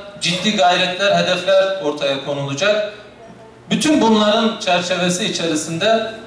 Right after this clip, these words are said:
hem şehrimize hem de ülkemize hizmet etmeyi kendimize hedef olarak koyduk. Bu yolda hakikaten sizlerin çok büyük desteği ve teşviği oldu.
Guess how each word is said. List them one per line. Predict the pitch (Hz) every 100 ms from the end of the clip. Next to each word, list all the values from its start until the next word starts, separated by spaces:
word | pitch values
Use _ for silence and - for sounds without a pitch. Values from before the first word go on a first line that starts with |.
| - -
hem | 254 262
şehrimize | 214 190 185 180 180 202 233 - - - -
hem | 202 214
de | 208
ülkemize | 196 190 208 196 - 220 240 - - - - - - - - - - -
hizmet | 190 208 254 208
etmeyi | 185 - 196 226 240 -
kendimize | 202 185 180 180
hedef | 208 190 175
olarak | 151 143 139 -
koyduk. | 113 113 -
Bu | 262
yolda | 262 240 233 247 240 - - - - -
hakikaten | 233 262 226 214 226 226 226 - - - - - - - - -
sizlerin | - 214 208 226 240 247 - -
çok | 240 233 196
büyük | 220 226 196
desteği | 196 180 190 190 220 226 - - -
ve | 196 208
teşviği | 196 - 196 196
oldu. | 185 151 170 196